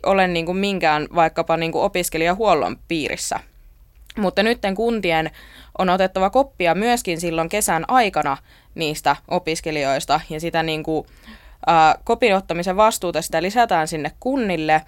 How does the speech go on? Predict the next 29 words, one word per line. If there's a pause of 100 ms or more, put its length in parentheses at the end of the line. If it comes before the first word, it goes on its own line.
(480)
Ja
tota,
näin
pystytään
niinku
vastaamaan
enemmän
siihen,
että
saadaan
sitten
saatettua,
että
jos
ollaankin
menty
väärälle
alalle
tai
täysin (160)
väärään
niinku
koulutusmuotoon,
niin
sitä
ei (420)
päästetä (100)
tipahtamaan
sitä